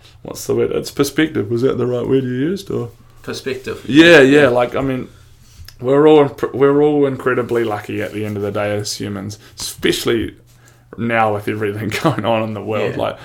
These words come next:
Speaker 1: we, we were so lucky last winter to have a winter, and, and this winter I really hope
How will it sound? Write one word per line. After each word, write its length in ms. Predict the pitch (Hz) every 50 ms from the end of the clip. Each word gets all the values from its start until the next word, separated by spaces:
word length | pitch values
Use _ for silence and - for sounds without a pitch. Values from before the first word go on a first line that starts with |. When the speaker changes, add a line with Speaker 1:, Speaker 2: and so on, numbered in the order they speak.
| - - -
Speaker 1:
we, 120 | - 135 147
we 220 | 143 131 131 139
were 120 | 143 123 117
so 280 | - - - 113 113
lucky 320 | 113 113 110 110 - - 107
last 320 | 101 110 117 113 - -
winter 240 | 127 120 113 113 107
to 160 | 101 - 104
have 200 | - - 196 185
a 60 | 165
winter, 380 | 127 110 107 110 113 110 104 104
and, 120 | 101 104 - - - - - _ _
and 160 | - 113 131
this 160 | 139 135 -
winter 320 | - 135 143 139 147 143 131
I 60 | 117
really 260 | 117 127 131 127 123
hope 260 | 120 127 131 135 -